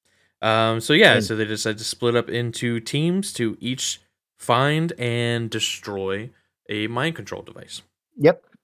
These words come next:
Speaker 2: So
Speaker 1: Um,
Speaker 2: that, yeah, they divide into three teams, and, uh, they're gonna go,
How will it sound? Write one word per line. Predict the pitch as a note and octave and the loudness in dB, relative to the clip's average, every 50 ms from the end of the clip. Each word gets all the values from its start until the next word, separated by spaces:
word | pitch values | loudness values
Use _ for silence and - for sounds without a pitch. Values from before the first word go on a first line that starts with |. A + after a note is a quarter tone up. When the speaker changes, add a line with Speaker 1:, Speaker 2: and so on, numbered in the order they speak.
| _ _ _ _ _ _ - - - - _ _ _ _ - | _ _ _ _ _ _ -20 -20 -20 -20 _ _ _ _ -2
Speaker 2:
So | G2 A#2+ | 2 2
Speaker 1:
Um, | A2 | 4
Speaker 2:
that, | G2 G#2 A#2 | 4 4 2
yeah, | B2 G2 E2 | 2 2 0
they | E2 F#2 F#2+ F#2+ F2+ F2 - | 0 -2 -4 -4 -6 -10 -12
divide | G#2 G2+ F2+ G2 G#2+ G#2+ A2 A2 | -12 -10 -2 2 4 6 6 6
into | A2 A2 G#2+ G#2+ F#2+ | 4 4 2 0 0
three | - - - A2+ B2+ C3 C#3+ | 0 -4 0 4 6 6 6
teams, | C#3+ - - C3+ B2+ B2+ C#3 D#3+ F3 E3+ - | 4 4 2 2 4 4 4 2 0 0 0
and, | A2 A2 A2 A2+ | 0 0 2 2
uh, | A#2 A#2 A#2 | 2 4 4
they're | A2+ A#2 A#2 | 2 2 0
gonna | A2+ B2 A#2 | 0 0 0
go, | A2+ A2 C3 C3 C3+ C3+ C3+ C3+ | 2 4 6 6 8 6 4 2